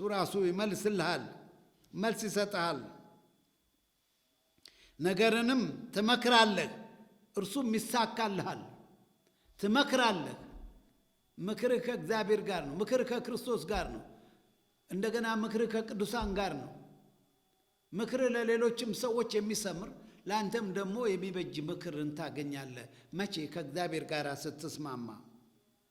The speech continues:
ብርሃንን በመንገድ ላይ ይበራል። እግዚአብሔር የተባረከ ይሁን። ዛሬ ሰው ቀን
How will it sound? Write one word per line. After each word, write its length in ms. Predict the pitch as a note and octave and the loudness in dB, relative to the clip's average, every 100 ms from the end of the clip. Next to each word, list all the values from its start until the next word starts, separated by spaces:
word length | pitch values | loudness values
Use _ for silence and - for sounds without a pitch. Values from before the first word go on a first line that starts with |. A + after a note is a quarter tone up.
| _ _ _ _ _ _ _ | _ _ _ _ _ _ _
ብርሃንን 520 | D#3 A3+ A#3 B3+ C#4 C4 | 2 6 8 8 6 4
በመንገድ 520 | A#3+ A3+ A#3 A3+ A3 | 4 4 2 2 2
ላይ 240 | A3 A#3+ F#3+ | 4 4 4
ይበራል። 520 | E3 G3 B3 G#3 D3 A2+ - - - - _ _ _ _ _ _ _ _ _ _ | 2 2 4 4 2 -2 -12 -18 -20 -20 _ _ _ _ _ _ _ _ _ _
እግዚአብሔር 520 | C#3+ C3 G3+ G#3+ E3+ G#3 | -14 -4 -2 2 2 2
የተባረከ 580 | E3 G3 F3 D#3+ D3+ E3+ | 0 0 0 -2 -4 -6
ይሁን። 240 | D3+ C#3+ | -6 -6
ዛሬ 260 | C3+ A3 B3 G#3 C#4 - - - | -4 -4 -4 -4 -6 -14 -20 -8
ሰው 220 | A#3 G#3+ B3 B3+ - - - - | 0 2 2 -4 -10 -18 -18 -4
ቀን 200 | A3 | -2